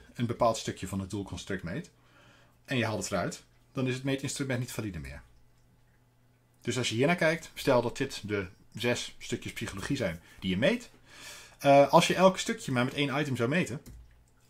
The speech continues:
en je zou deze twee items weghalen, omdat daardoor de interne consistentie hoger is, en het is logisch dat die hoger zijn, want als je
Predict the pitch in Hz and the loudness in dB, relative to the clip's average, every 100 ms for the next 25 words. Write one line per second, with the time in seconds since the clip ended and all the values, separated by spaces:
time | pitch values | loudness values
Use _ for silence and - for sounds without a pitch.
0 | _ - 135 123 120 139 185 175 156 135 | _ -4 0 2 4 4 4 4 4 6
1 | 127 104 95 196 104 85 160 - - _ | 4 0 0 2 2 0 -4 -8 -20 _
2 | - 104 110 117 110 139 127 113 120 110 | -10 -4 -2 0 2 2 2 -2 -4 -4
3 | 107 - - 170 185 87 82 113 180 - | -8 -8 -2 -2 -2 -6 -6 -8 -10 -16
4 | _ _ _ _ - 123 104 101 117 165 | _ _ _ _ -8 -6 -4 0 4 4
5 | 180 117 95 92 87 87 85 120 143 - | 2 -6 -6 -4 -4 -4 -6 -4 -4 -4
6 | - 190 | -6 -6